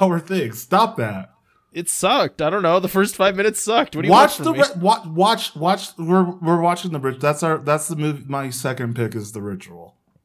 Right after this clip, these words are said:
Speaker 2: I don't wanna watch it.
Speaker 1: No,
Speaker 2: I'm not
Speaker 1: you,
Speaker 2: gonna.
Speaker 1: you have to.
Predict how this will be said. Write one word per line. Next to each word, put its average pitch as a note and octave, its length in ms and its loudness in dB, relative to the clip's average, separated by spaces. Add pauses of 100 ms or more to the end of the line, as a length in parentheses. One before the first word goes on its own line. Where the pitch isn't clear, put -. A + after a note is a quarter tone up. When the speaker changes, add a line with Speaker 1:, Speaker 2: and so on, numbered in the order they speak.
(340)
Speaker 2:
I A#2 60 -16
don't B2 160 -12
wanna A#2 160 -16
watch G2+ 320 -18
it. - 20 -8
Speaker 1:
No, G#3 280 4
Speaker 2:
I'm - 40 -12
not C#3+ 60 -8
Speaker 1:
you, F#3 80 -8
Speaker 2:
gonna. A2 300 -20 (340)
Speaker 1:
you E3+ 160 -2
have F#3+ 340 2
to. G#2 100 -14